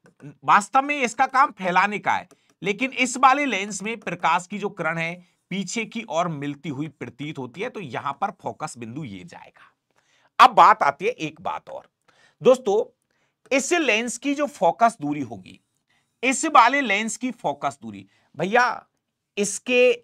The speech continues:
राइट हैंड साइड की दूरी प्लस में लेते हैं और पीछे वाली जो दूरी है वो आपकी किस में लेते हैं? माइनस में। समझिए,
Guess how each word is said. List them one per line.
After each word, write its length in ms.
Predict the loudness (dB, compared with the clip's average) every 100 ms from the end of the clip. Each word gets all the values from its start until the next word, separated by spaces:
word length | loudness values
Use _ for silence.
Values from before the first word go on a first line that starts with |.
| -8
राइट 460 | 0 4 4 4
हैंड 220 | 2 2 -2
साइड 340 | -2 -2 -2
की 160 | -6 -6
दूरी 260 | -6 -6 -8
प्लस 340 | -2 0 0
में 100 | -4
लेते 300 | -6 -6 -6 -8
हैं 180 | -8 -14 _ _ _ _ _ 0
और 480 | 4 6 8 8 6 0 _ _ _ _ 0
पीछे 340 | 0 2 0
वाली 260 | 4 2 0
जो 140 | -2 -4
दूरी 320 | -4 -6 -8
है 240 | -8 -10 -12 _ _ _ _ _ _ _ _ -12
वो 200 | -2 0
आपकी 420 | 2 0 -2 -8
किस 240 | -12 -14 -12
में 100 | -10
लेते 260 | -12 -12
हैं? 60 | -14
माइनस 500 | -14 -16 -20 -20 -20
में। 100 | -20
समझिए, 560 | -18 -10 -6 -6 -8 -20